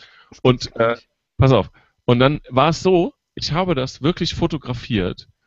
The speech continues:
Speaker 2: Ähm, ich kann
Speaker 1: <laughs>
Speaker 2: dir das, ich kann dir das Foto, ich kann dir das Foto sogar übermitteln.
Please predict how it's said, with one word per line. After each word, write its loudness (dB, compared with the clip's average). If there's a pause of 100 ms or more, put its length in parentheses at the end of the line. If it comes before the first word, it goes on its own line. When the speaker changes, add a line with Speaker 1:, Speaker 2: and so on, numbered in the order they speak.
(360)
Speaker 2:
Ähm, 2
ich -6
kann -4
Speaker 1:
<laughs> -6
Speaker 2:
dir -6
das, -14
ich -20
kann -4
dir 2
das -2
Foto, 0
ich -10
kann 0
dir 2
das -4
Foto -2
sogar -4
übermitteln. -4